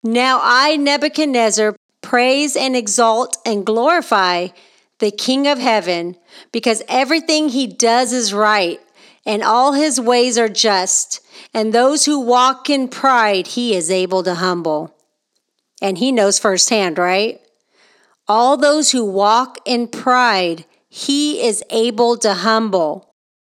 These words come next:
You see, friends, God gives us many chances. He tries to correct us and speak to our heart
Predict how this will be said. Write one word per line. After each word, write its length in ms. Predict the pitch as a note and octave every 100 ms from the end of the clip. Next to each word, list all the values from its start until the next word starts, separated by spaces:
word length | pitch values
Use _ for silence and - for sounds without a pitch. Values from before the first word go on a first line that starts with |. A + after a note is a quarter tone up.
| _ -
You 140 | A3+ A3+
see, 260 | - C#4
friends, 580 | C4 A#3 G3+ G3 G3+ - - _ _
God 280 | A3+ C4 A#3
gives 200 | D4 B3
us 180 | C4 G#3+
many 320 | A3 A#3 C4
chances. 680 | C4 B3 A3+ A#3+ C4+ C4 -
He 80 | A#3
tries 600 | - - B3+ C#4+ C4+ - -
to 300 | C4 A#3 A3 - - -
correct 460 | - G#3 G#3+ G#3+
us 220 | A#3+ A#3
and 100 | G#3+
speak 380 | - - A#3+ A#3
to 120 | -
our 220 | A3 G3 F#3
heart 380 | - G#3+ A#3